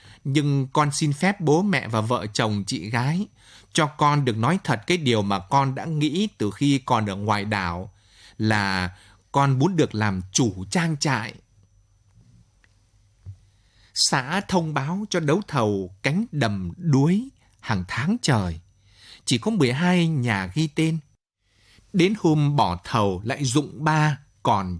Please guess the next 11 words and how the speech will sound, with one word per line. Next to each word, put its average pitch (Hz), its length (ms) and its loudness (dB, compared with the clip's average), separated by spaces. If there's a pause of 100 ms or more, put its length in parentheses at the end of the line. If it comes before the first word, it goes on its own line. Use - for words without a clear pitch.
chín. 170 340 2 (720)
Thì 110 320 2
sáu 143 280 0
nhà 185 260 2
anh 143 220 -2
em 139 420 2
chú 147 180 0
bác 185 300 -2
chung 139 200 0
nhau 123 220 0
thầu. 92 360 -2